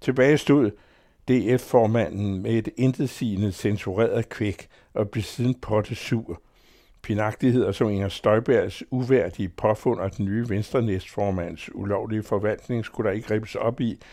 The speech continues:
mens Venstre stod til heling. Den politiske kultur, hvor i Jakob Ellemann-Jensens rødder gror,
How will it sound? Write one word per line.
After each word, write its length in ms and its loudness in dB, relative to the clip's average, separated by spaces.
mens 320 -4
Venstre 380 -2
stod 260 -2
til 140 -2
heling. 520 -4
Den 160 -4
politiske 540 -4
kultur, 500 2
hvor 200 6
i 100 2
Jakob 400 2
Ellemann-Jensens 880 0
rødder 240 4
gror, 420 2